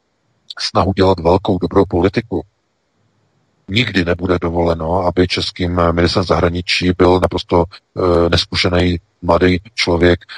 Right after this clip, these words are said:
pan Petříček, který opravdu jedinou zkušenost má, že dělal asistenta v Evropském parlamentu panu Pochemu. To je celá jeho kvalifikace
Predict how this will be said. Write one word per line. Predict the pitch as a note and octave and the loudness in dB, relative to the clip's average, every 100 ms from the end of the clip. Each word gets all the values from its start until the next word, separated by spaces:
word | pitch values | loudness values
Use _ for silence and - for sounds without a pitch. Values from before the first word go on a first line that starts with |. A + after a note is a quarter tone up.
| - | -4
pan | F2+ | -2
Petříček, | F2 E2 F2+ - F#2 - | -2 -4 -6 -4 -4 0
který | F2 F2 | 2 4
opravdu | F2 F2 D#2+ F2+ F#2 G2 | 4 0 0 2 2 2
jedinou | F2 F2+ | 0 0
zkušenost | F2+ - - F#2 F2+ | -2 -4 -4 -2 -2
má, | F2+ F2 F2 | 2 2 2
že | E2+ | 0
dělal | F2 E2+ F2+ - | 0 4 4 2
asistenta | - - G#2 - - F2 E2+ _ E2+ D#2 D2+ - _ _ _ - | -2 0 -2 -2 -2 -2 -4 _ 0 0 -2 -10 _ _ _ -6
v | |
Evropském | F2+ F#2 - - G2+ G2 | 0 0 0 -4 -4 0
parlamentu | F2+ F2+ F2 E2+ - - D#2+ D#2 F2+ - | 0 2 0 -4 -8 -8 -4 -4 -4 -2
panu | F2 F#2+ | -2 0
Pochemu. | - - B2+ C3+ C3 - _ _ _ _ _ _ _ _ _ _ _ _ _ _ - | 0 0 0 2 0 -2 _ _ _ _ _ _ _ _ _ _ _ _ _ _ -12
To | - | 0
je | G#2 | 0
celá | - - F#2+ F#2 F#2 | 0 0 2 2 2
jeho | F#2+ G2 | 0 0
kvalifikace | G#2 F#2+ A2 - - G2+ - - E2 | 0 0 0 -2 -2 -4 -4 -6 -6